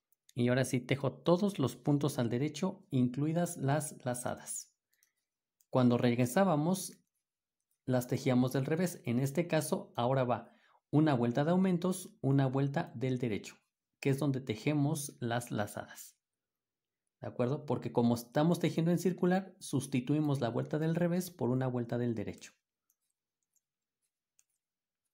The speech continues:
Entonces, en esta, en este caso, voy a tejer todos los puntos al derecho.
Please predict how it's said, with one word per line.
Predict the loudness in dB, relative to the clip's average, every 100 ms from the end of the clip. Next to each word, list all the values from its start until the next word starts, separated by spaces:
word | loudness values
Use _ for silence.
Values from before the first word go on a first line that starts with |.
| _ _ _ _ _ _ _ _ _ _ _ _ _
Entonces, | -2 0 2
en | 2
esta, | 2 0 -4
en | -4 0 2
este | 2 0
caso, | 0 2 2
voy | 2 0
a |
tejer | 0 -2 -2
todos | 0 2 2 2
los | 0 -2
puntos | -2 0 0 -2
al | -4 -4
derecho. | -4 -8 -12